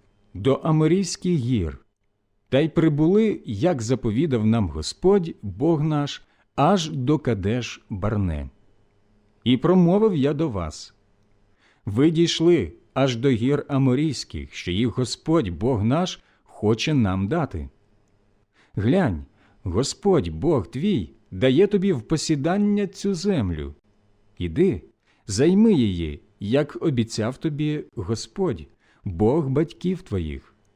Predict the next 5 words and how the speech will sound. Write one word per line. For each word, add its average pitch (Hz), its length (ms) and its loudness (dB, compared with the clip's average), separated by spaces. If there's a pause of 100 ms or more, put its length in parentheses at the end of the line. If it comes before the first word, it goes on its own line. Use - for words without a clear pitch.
(260)
Не 101 180 0
бійся, 110 560 -4 (280)
не 131 220 4
падай 180 440 0
духом». 82 520 -6